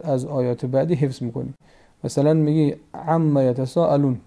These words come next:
خب، حفظ شدی؟ می‌بینی که حفظ شدی. بعد میری میگی:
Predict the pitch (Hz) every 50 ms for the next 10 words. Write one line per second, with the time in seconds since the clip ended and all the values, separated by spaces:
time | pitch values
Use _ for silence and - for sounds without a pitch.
0 | _ _ _ _ _ _ _ _ _ _ _ _ _ _ _ _ _ _ _ _
1 | _ _ _ _ _ _ _ _ _ - 143 127 120 120 139 156 151 156 160 156
2 | 160 165 160 165 165 - - - - _ _ _ _ _ _ 139 135 143 151 151
3 | 143 143 139 139 127 - - 123 127 131 - _ _ _ _ _ _ _ _ _
4 | _ - 143 156 175 170 165 170 175 175 180 185 175 156 160 156 151 147 156 170
5 | 170 175 185